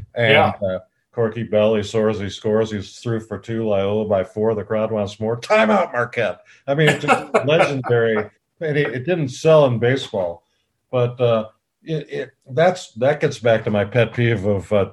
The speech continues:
Speaker 1: of, uh, uh, Buck doing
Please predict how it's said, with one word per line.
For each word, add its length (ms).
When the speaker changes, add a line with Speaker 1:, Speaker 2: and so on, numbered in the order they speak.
Speaker 1:
of, 380
uh, 300
uh, 220
Buck 540
doing 580